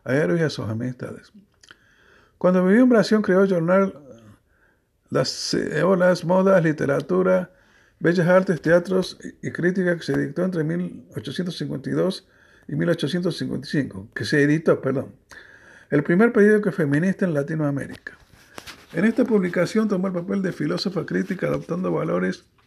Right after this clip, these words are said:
desde el punto de vista de la mujer. No tenía intenciones de u-, lucro con esta empresa, como lo da a entender en el cuarto mes de circulación del periódico en una de sus notas,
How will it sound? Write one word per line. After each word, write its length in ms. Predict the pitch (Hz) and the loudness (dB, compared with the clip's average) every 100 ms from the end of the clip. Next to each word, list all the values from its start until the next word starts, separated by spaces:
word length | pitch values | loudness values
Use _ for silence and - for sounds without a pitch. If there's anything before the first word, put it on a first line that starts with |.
| - - _ - | -20 -20 _ -4
desde 160 | 127 147 | -2 -2
el 60 | |
punto 280 | 180 185 180 | -2 -2 0
de 60 | 160 | 0
vista 260 | 180 185 | 0 -2
de 140 | 160 135 | -2 -2
la 100 | 135 | -4
mujer. 400 | 147 - 151 131 | -4 -2 -4 -2
No 140 | 190 | -4
tenía 220 | 185 185 | -4 -2
intenciones 600 | 196 175 143 131 165 175 | -4 -4 -6 -4 -4 -2
de 100 | 135 | -2
u-, 160 | 180 170 | -4 -6
lucro 360 | 131 160 175 165 | -6 -6 -6 -6
con 160 | 139 | -6
esta 180 | 160 156 | -6 -6
empresa, 520 | 127 - 185 - 190 _ _ _ _ _ _ _ | -6 -4 -6 -4 -8 _ _ _ _ _ _ _
como 200 | - 151 | -6 -2
lo 80 | 160 | 2
da 80 | 190 | 2
a 40 | |
entender 540 | 208 196 180 196 190 - - _ _ _ _ - | 2 0 0 0 -2 -8 -20 _ _ _ _ -6
en 120 | 147 | -4
el 120 | 143 | -2
cuarto 300 | 175 190 180 | -2 -2 -2
mes 100 | 175 | -2
de 100 | 180 | -2
circulación 540 | 170 156 143 139 165 180 | -4 -6 -6 -6 -4 -4
del 140 | 165 | -4
periódico 460 | 139 147 175 180 151 | -4 -2 -2 -2 -4
en 60 | |
una 140 | 156 165 | -4 -4
de 80 | |
sus 180 | 165 120 | -4 -6
notas, 500 | 143 175 175 95 - | -6 -6 -4 -6 -6